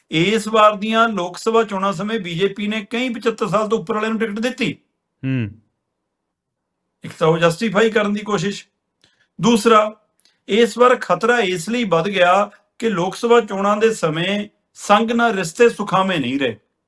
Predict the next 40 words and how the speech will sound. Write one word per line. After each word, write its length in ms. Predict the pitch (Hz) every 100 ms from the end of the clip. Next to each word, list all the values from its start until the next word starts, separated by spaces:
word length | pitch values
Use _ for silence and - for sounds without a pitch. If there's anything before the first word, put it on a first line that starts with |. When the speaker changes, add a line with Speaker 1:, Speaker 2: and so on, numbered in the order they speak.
| _ -
Speaker 2:
ਹੂੰ। 200 | 127 117 98 _ _ _ _ _ _ -
Speaker 1:
ਉਹ 100 | 185
ਰਿਸ਼ਤਿਆਂ 360 | 185 165 226 220
ਦੇ 100 | 226
ਵਿੱਚ 160 | 214
ਕੜੱਤਣ 360 | - 196 190 226
ਆਉਣ 300 | 208 196 196
ਲੱਗ 140 | 185
ਗਈ। 140 | 185 214
ਜੇ 160 | 175
ਪੀ 140 | 165 220
ਨੱਡਾ 220 | 214 226
ਤਾਂ 120 | 220
ਸ਼ਰੇਆਮ 380 | 160 175 175 202
ਹੀ 60 |
ਕਹਿਣ 160 | 214 226
ਲੱਗ 120 | 220
ਗਏ 80 | 202
ਸੀ 100 | 196
ਵੀ 200 | 208 202 - _
ਆਰ 180 | 170 190
ਐਸ 160 | 190 190
ਐਸ 80 |
ਦਾ 100 | 208
ਸਾਡੇ 280 | 165 185 196
ਨਾਲ 100 | 196
ਕੀ 140 | 175 175
ਸੰਬੰਧ 320 | 160 202 202 190 _ _ _ 170
ਹੈ, 200 | 185 170
ਅਸੀਂ 160 | 160
ਤਾਂ 140 | 190 185
ਰਾਜਨੀਤਿਕ 340 | 165 160 196
ਤੌਰ 160 | 185 180
ਤੇ 100 | 185
ਬਹੁਤ 240 | 190 202
ਅੱਗੇ 220 | 143 180
ਲੰਘੇ 260 | 185 196 202
ਆਏ 180 | 180 170
ਹਾਂ। 140 | 160 - _ _ _ _ _ _ _ _ _ -
ਪਰ 280 | 160 -